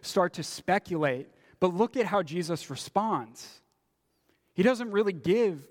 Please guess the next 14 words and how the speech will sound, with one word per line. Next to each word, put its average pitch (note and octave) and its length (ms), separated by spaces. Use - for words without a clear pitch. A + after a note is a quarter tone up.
a D#3 80
straightforward F#3+ 800
answer E3+ 360
to - 120
this D#3+ 180
question. C#3 640
No, F#3+ 140
he F3+ 120
turns A#3 440
the F#3 80
question E3 500
and E3+ 160
he F3 100
says, E3+ 380